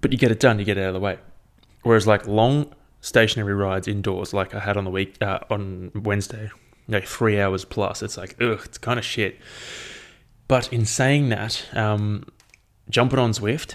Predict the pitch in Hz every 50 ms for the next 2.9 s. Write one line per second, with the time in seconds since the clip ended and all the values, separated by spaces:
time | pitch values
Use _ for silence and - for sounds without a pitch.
0 | - - - 113 107 104 - - - - - - - - - 117 107 104 104 104
1 | 104 104 104 98 98 - - 107 107 104 101 95 90 - - - - - - -
2 | - 113 113 113 110 107 107 107 107 - - - - - 101 92 - -